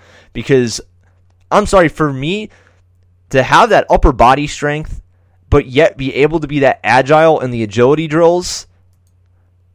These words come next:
that's, that's to me is, like, f-, freaking fantastic.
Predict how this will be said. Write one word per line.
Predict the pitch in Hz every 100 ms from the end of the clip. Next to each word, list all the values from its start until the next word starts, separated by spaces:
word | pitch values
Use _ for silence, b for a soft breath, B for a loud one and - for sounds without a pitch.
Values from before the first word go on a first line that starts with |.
| _
that's, | 139 143 208 - - - - - _ _
that's | 135 185 196 -
to | 147
me | 131 147
is, | - 123
like, | 107 101 87 - _ _ _ _ _ _ _ _
f-, | - - _
freaking | _ _ _ - 151 143 113
fantastic. | 117 98 - 98 - 87 78 _